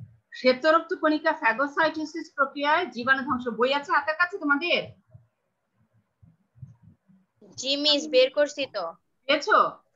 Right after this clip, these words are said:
Speaker 1: যে phagocytosis প্রক্রিয়ায় কিভাবে জীবাণু ভক্ষণ করে, চিত্রটা দেখেছো?
Speaker 2: জি miss।
Speaker 1: যে একটা জীবাণু যখন আসে, তার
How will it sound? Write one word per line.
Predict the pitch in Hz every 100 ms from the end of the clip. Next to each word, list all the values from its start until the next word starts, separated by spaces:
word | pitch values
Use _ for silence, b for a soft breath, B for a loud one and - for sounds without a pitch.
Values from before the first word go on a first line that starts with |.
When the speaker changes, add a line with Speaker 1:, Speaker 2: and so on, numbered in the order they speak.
| _
Speaker 1:
যে | 180 208
phagocytosis | 220 214 269 294 285 302 294 302 -
প্রক্রিয়ায় | 277 320 302 302
কিভাবে | 277 320 302
জীবাণু | 240 285 294 302
ভক্ষণ | 214 226 - - 302
করে, | 294 285 349 - - _ _ - - _ _ _ _ _ _ _ _ _ _
চিত্রটা | 285 277 294 294
দেখেছো? | 262 269 381 - 277
Speaker 2:
জি | 196 254
miss। | 247 247 247 220 208 - - _ _ _
Speaker 1:
যে | - 214 254
একটা | 330 240 214 - 262 277 392 - _ _ 160
জীবাণু | 226 262 285 311
যখন | 294 339
আসে, | 277 247 311
তার | 349 233